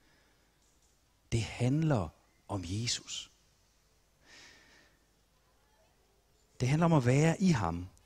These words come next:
Det er sådan, Det Nye Testamente taler om troen. At være i Kristus. Tro, det er at befinde sig i ham.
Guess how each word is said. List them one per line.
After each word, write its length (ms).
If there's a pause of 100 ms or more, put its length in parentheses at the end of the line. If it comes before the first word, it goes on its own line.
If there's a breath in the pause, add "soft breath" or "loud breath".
(420)
Det 60
er 20
sådan, 140
Det 100
Nye 80
Testamente 480
taler 360
om 120
troen. 420 (840)
At 380
være 440 (200)
i 260 (680)
Kristus. 640 (1900)
Tro, 440 (220)
det 140
er 200
at 140
befinde 480
sig 200
i 60
ham. 340